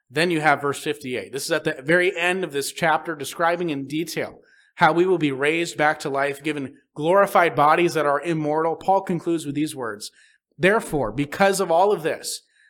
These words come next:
my beloved brothers, be steadfast, immovable, always abounding in the work of the Lord, knowing that in the Lord your labor is not in vain."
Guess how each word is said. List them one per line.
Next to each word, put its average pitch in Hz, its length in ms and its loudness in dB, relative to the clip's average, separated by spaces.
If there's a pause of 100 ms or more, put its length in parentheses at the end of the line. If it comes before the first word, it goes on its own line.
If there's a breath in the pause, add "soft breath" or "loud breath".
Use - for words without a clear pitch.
(120)
my 143 120 0
beloved 160 340 0
brothers, 147 540 0 (320)
be 156 120 0
steadfast, 180 840 -2
immovable, 143 720 -6 (480)
always 180 380 4
abounding 156 580 -2
in 139 80 -6
the 127 80 -6
work 131 300 -4
of 143 60 -8
the 143 80 -6
Lord, 101 360 -10 (420)
knowing 165 320 0
that 151 280 0
in 185 180 -4
the 180 80 0
Lord 131 520 -2 (260)
your 139 180 -6
labor 156 380 0
is 127 180 -4
not 110 400 -8
in 117 200 -14
vain." 107 360 -12